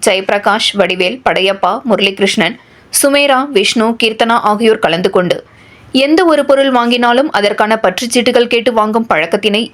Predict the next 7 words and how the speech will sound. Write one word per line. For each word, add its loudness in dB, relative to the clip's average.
ஏற்படுத்திக் -2
கொள்ள 2
வேண்டும் 0
என்று -4
பேசினார்கள். -2
இதனைத் 0
தொடர்ந்து 2